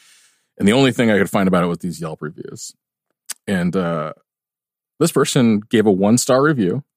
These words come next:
<laughs> that's, that said, "We will never go back to this place. We got a small order just so we could try it out. Not many places were open on a Sunday afternoon. We, we ordered two albacore, one California roll, spicy tuna roll, and a miso,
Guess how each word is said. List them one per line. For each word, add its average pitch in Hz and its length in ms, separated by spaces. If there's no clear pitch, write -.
<laughs> - 80
that's, 107 440
that 98 260
said, 92 520
"We 123 100
will 143 140
never 202 240
go 190 120
back 160 200
to - 80
this 170 140
place. - 540
We 143 120
got 160 100
a 135 60
small 156 360
order 127 260
just 127 280
so 127 80
we 117 80
could 107 100
try 110 200
it 101 80
out. 98 240
Not 104 160
many 104 160
places 98 320
were 95 120
open 92 220
on 87 60
a 85 60
Sunday 90 300
afternoon. 87 440
We, 90 120
we 107 260
ordered 107 460
two 208 180
albacore, 160 480
one 147 200
California 131 500
roll, 120 240
spicy 123 380
tuna 117 240
roll, 110 180
and 107 100
a - 20
miso, 101 640